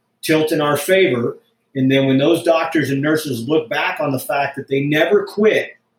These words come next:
and the amount of lives they saved and the good that they did,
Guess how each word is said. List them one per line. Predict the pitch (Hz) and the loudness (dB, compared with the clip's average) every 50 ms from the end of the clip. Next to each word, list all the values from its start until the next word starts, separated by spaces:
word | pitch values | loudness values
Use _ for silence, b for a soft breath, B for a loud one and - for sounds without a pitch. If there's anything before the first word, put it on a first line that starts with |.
| _ _ _ _ _ _ _ _ _ _ _ | _ _ _ _ _ _ _ _ _ _ _
and | - 123 120 | -10 -8 -6
the | 123 | -4
amount | 123 139 151 165 170 151 | -2 -2 0 0 0 2
of | 139 | 2
lives | 151 151 160 165 165 156 127 | 0 0 2 2 0 0 0
they | 156 151 151 | 0 0 0
saved | 147 - - 156 151 151 147 143 127 | 0 0 0 0 2 2 2 2 0
and | 131 127 | -2 -2
the | 120 | -4
good | 113 113 151 165 165 | -2 0 2 2 2
that | 151 135 - | 0 -2 -2
they | 135 135 131 131 - - | -2 -2 -2 -2 0 0
did, | 156 180 170 139 127 120 110 110 | 2 2 4 2 2 0 -4 -8